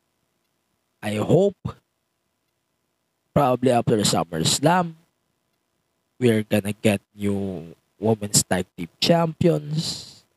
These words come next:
Or retire it permanently. Retire the belts for good. On the N X T side naman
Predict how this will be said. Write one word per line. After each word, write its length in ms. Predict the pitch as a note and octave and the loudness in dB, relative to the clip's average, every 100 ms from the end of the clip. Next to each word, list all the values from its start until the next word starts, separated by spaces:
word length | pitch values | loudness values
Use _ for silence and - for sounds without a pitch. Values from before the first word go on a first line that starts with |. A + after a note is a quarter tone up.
| _ _ _ _ _ _ _ _ _ | _ _ _ _ _ _ _ _ _
Or 640 | F#3 G3 G#3 G3+ F#3 F3+ F3+ | 0 2 2 2 2 2 2
retire 560 | F#3+ - A3 G3+ C#3 | 0 0 0 0 -4
it 320 | - - - - _ _ _ _ _ _ _ | -4 -4 -4 -6 _ _ _ _ _ _ _
permanently. 720 | - D#3+ D#3 C#3+ C3 _ G2 _ _ _ _ _ _ _ _ _ _ _ _ | -4 -2 -2 -4 -10 _ -20 _ _ _ _ _ _ _ _ _ _ _ _
Retire 460 | C#3 C3 F#3 A3 F3+ | 0 2 4 2 2
the 100 | G3 | 2
belts 840 | G3 G3 G3 - - - - - _ | 2 0 -2 -2 -2 0 -2 -6 _
for 280 | - - E3 | -2 2 2
good. 640 | E3 E3 F#3 F3+ D3 C3 - _ _ _ _ _ _ _ _ _ _ _ _ _ _ _ _ _ _ | 0 0 2 2 0 -2 -2 _ _ _ _ _ _ _ _ _ _ _ _ _ _ _ _ _ _
On 120 | D3 E3+ | -2 0
the 120 | B3+ | 0
N 200 | D#4+ D#4+ | 0 -2
X 120 | - | 0
T 80 | - | 0
side 320 | - F#3+ F3+ | 0 0 -2
naman 480 | D#3 D#3+ G3 E3 C3 | -2 -2 0 0 -2